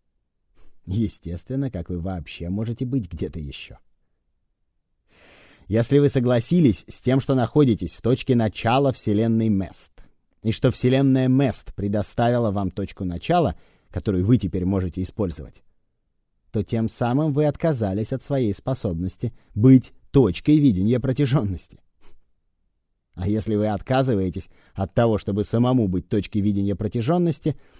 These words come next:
то вы начинаете думать, что не можете создавать пространство. Что такое пространство? Пространство — это точка видения протяженности.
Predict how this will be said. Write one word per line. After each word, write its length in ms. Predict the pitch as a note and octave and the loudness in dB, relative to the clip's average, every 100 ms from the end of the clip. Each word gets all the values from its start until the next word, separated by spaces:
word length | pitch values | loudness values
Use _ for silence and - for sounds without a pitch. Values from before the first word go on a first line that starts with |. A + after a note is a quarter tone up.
| _ | _
то 100 | - | -8
вы 120 | D#2 | -2
начинаете 500 | F2+ G2 C#3+ D3 C#3+ | -2 0 0 0 -2
думать, 260 | D3 D#3+ D#3+ | -2 -2 -4
что 160 | - E2 | -6 -6
не 140 | D#2+ | -4
можете 400 | C2+ F#2+ A2+ A#2 | -4 -4 -4 -6
создавать 560 | - G2+ D#2+ C#2 D#2 - | -6 -6 -6 -8 -10 -10
пространство. 680 | D#2+ - D2 D2+ - - _ _ _ _ _ _ _ _ _ _ _ _ _ _ - - - - | -12 -12 -16 -16 -18 -20 _ _ _ _ _ _ _ _ _ _ _ _ _ _ -20 -20 -20 -6
Что 180 | - | 2
такое 300 | F3+ E3+ E3+ | 4 6 4
пространство? 680 | B2+ B2 - A#2 F2 - D2 - - | 4 0 0 -2 -2 -6 -10 -10 -4
Пространство — 760 | A#2 G2+ - A2 B2 E3 - | 0 0 0 0 2 2 4
это 220 | F3+ D#3 A#2 | 2 2 -2
точка 340 | F2+ E2+ - | -4 -4 -2
видения 400 | A#2 E2 E2+ G2+ | 0 0 -2 -2
протяженности. 800 | C3+ B2+ G#2 D#2+ C#2 - - | 0 -2 -2 -4 -10 -16 -20